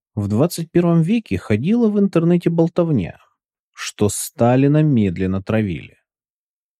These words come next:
Возможно, это и неправда. Сейчас никак не проверишь. На допросах Виноградов и Егоров показали, что на основании Э К Г, то есть электрокардиограммы, диагноз инфаркт ставить нельзя.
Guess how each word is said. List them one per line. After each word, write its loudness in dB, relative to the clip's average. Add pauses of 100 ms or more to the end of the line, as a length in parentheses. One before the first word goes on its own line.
Возможно, 0 (100)
это -4
и 4
неправда. -2 (580)
Сейчас -2
никак 0
не 2
проверишь. -2 (1040)
На 0
допросах -2
Виноградов 0
и -6
Егоров 0
показали, -4 (260)
что -4
на 2
основании 2
Э -2
К -2
Г, -2 (520)
то 0
есть -2
электрокардиограммы, -2 (840)
диагноз -2
инфаркт -2
ставить -4
нельзя. -2